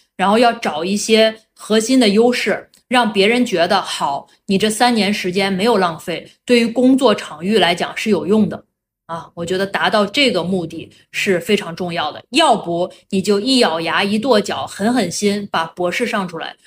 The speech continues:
博士再去一个好学校，或者是出国读博。因为你有一个好的九八五的，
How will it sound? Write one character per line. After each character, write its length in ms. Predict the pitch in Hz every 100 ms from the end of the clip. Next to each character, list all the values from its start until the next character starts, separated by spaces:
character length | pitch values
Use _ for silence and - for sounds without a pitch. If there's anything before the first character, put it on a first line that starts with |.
| _
博 180 | - 190
士 200 | 208 247
再 160 | 208 190
去 180 | - 196
一 140 | 170
个 80 | 190
好 180 | 170 151
学 100 | 165
校， 220 | 190 143
或 320 | - 320 254
者 220 | 202 156
是 320 | - 185 160 -
出 160 | 220
国 180 | 180 180
读 160 | 185 160
博。 300 | 147 123 _ _ _ _ _
因 140 | - 269
为 80 | 262
你 100 | 262
有 140 | 220
一 100 | 190
个 80 | 226
好 300 | - 165 -
的 180 | 196 220
九 160 | 175
八 180 | 180 196
五 160 | 196 160
的， 280 | 160 156